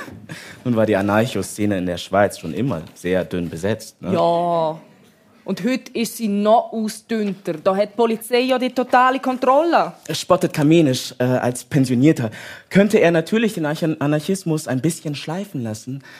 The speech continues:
Speaker 2: Tut er aber nicht. Im Herbst will er eine Zwei-Monats-Schicht als Koch in einer kleinen Anarchistenbeiz in der Dus-Schlucht schieben. Eine interessante internationale Kundschaft,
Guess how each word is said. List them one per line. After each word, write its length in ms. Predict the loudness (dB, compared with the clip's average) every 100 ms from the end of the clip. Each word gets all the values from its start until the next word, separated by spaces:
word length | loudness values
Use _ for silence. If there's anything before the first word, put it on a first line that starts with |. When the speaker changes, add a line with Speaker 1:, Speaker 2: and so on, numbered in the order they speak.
| -10
Speaker 2:
Tut 240 | -8 -6
er 140 | -2 -2
aber 220 | 0 -2
nicht. 400 | -4 -10 -14 -20 _ _ _ _ _ _ -20 -20 -2
Im 120 | 0
Herbst 540 | 4 2 2 -4 -2
will 140 | 2 4
er 120 | 6
eine 260 | 4 0 -4
Zwei-Monats-Schicht 1160 | 0 2 4 2 -2 0 -2 -2 -8 -8 -4
als 220 | -4 -4 -6
Koch 340 | -2 -2 -2
in 120 | -6 -2
einer 200 | -2 -4
kleinen 480 | 0 2 2 -4
Anarchistenbeiz 880 | -6 -8 -8 -8 -10 -8 0 0 0
in 140 | -4 -6
der 120 | -6
Dus-Schlucht 800 | -6 -10 -10 -18 -12 -12 -12 -20
schieben. 380 | -16 -14 -16 -18 _ _ -20 -20 -20 -12 0
Eine 260 | 2 2
interessante 640 | -2 -6 -4 0 0 0 -6
internationale 840 | -4 -6 -2 -4 -4 -2 2 2
Kundschaft, 600 | -2 -6 -4 -4 -6 -12